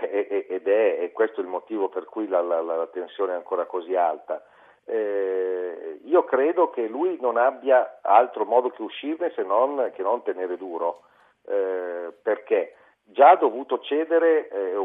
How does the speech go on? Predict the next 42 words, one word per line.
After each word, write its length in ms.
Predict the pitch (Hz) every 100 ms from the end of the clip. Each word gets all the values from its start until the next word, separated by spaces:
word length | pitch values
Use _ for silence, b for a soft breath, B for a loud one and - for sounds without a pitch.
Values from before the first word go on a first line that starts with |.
| 92
e 200 | 98 92
di 120 | 92
solito 320 | - 113 113
un 80 | 107
presidente 480 | 95 90 90 98 104
francese 500 | 92 90 - 104 98
non 220 | 92 90
lo 80 | 82
fa 240 | - 113
proprio 240 | 117 90 82
perché 220 | 82 87
il 40 |
pre-, 340 | 80 82 - 85
il 140 | 78
presidente 540 | - 80 90 90 92 92
francese 640 | - 82 - 107 87 80 b b b
è 80 | 85
assimilabile 720 | 87 - 90 85 82 82 78
a 60 | 73
un 120 | 78
re, 380 | 87 113 85 -
cioè 160 | 82 71 76
la, 140 | 90
la 180 | 87 82
Quinta 320 | - - -
Repubblica 540 | 82 - 120 113 95 87
è 40 |
fondata 640 | - 101 98 104 101 92 B B B
su 140 | -
un 100 | 92
potere 500 | - 92 98 95 90
presidenziale 720 | - 85 92 85 85 104 95
molto 320 | 82 82 - 85
forte, 500 | 101 87 - 78 - b b _
eh, 60 |
ha 160 | 82 82
poteri 380 | - 87 92 82
maggiori 420 | 85 80 92 85
di 80 | 82
un 80 | 80
presidente 480 | 85 82 82 78
americano. 680 | 80 78 76 107 90 80 80